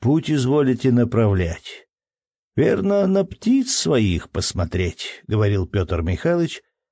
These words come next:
когда капитан, выкурив трубку, убрался за фуражку. «Да-с, нужно побывать», отвечал тот. «С Богом!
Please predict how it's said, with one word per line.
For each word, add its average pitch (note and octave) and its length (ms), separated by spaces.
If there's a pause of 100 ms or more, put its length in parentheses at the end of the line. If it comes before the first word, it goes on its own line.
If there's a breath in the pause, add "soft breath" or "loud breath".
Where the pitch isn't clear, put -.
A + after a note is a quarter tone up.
(180)
когда A#2+ 240
капитан, F#3 600
выкурив B2+ 480
трубку, - 440
убрался C3+ 560
за G#2+ 140
фуражку. - 680 (1200)
«Да-с, C3 640
нужно F#3 520
побывать», D#3+ 920 (300)
отвечал F#2 540
тот. - 360 (640)
«С G#2 140
Богом! D3+ 580